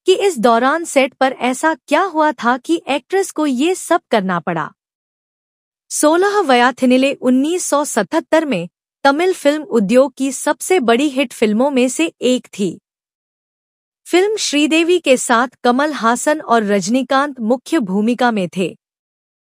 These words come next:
फिल्म ने दर्शकों के दिलों को छू लिया था।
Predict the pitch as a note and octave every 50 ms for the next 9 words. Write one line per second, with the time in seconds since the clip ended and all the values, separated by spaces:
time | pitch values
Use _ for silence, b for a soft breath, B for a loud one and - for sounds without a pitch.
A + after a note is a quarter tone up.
0 | _ _ _ _ _ _ - - E4+ F#4 G#4 G#4+ G#4 F#4+ F#4 F#4 D4 G#3+ G3+ A3
1 | A3+ - - D#4+ - F4+ F4+ F4+ - E4+ D4 G3+ G#3 G#3+ A3+ B3+ C#4+ - E4 -
2 | - - - - - E4+ D#4+ B3+ G#3 F3 D#3 D#3 - F3 G3 D#3 -